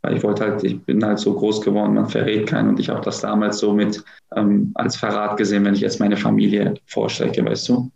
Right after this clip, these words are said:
Konnte ich nicht. Und dann hatte ich die Möglichkeit, dort trotzdem zu spielen. Ich war noch schmächtig, habe mich entwickelt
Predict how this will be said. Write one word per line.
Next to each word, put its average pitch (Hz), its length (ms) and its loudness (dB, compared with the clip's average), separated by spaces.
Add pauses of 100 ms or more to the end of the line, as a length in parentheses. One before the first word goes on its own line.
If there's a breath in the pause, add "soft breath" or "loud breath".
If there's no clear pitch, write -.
(120)
Konnte 107 240 2
ich 110 100 0
nicht. 110 280 0 (460)
Und 113 200 2
dann 110 380 2
hatte 123 280 -2
ich 117 60 -4
die 120 100 0
Möglichkeit, 117 540 2
dort 107 160 0
trotzdem 110 360 0
zu 107 120 -2
spielen. 110 380 0
Ich - 120 -6
war 113 140 0
noch 110 100 2
schmächtig, 113 520 0
habe - 120 -2
mich 113 140 0
entwickelt 107 600 0